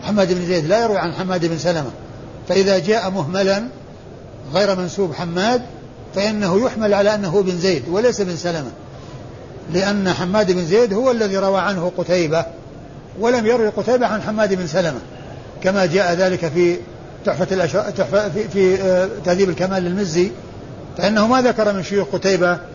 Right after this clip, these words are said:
آه، حماد بن سلمة، وإنما ذكر حماد بن زيد فقط، حماد بن زيد فقط، هذا هو الذي، آه، ذكر أن قتيبة روى عنه. فإذا جاء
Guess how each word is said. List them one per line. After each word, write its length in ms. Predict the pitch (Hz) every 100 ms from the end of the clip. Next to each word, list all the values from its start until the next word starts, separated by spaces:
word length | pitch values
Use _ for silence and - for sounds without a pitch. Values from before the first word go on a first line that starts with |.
| - - - - - - 190
آه، 500 | 180 180 170 170 -
حماد 380 | 180 190 185
بن 120 | 165 160
سلمة، 420 | 185 220 254 262 - - - -
وإنما 400 | - 208 202 190
ذكر 340 | 190 226 196 180
حماد 480 | 180 175 190 196 170
بن 160 | 170
زيد 220 | 156 180
فقط، 340 | 131 165 170 156 - - - - - - - -
حماد 320 | 160 185 190
بن 140 | 170 160
زيد 180 | 180 147
فقط، 340 | 185 220 240 - - - - -
هذا 260 | 175 190 180
هو 420 | 175 185 175 170 - - - - - -
الذي، 480 | 185 185 175 170 202
آه، 380 | 190 175 160 170 185
ذكر 440 | 190 185 175 170 175 - - - - - 196
أن 400 | 202 185 170 170 175
قتيبة 480 | 165 196 185 160 175
روى 140 | 170
عنه. 420 | 156 170 143 156 - - - - - - -
فإذا 300 | 170 180 180
جاء 500 | 170 202 214 165 151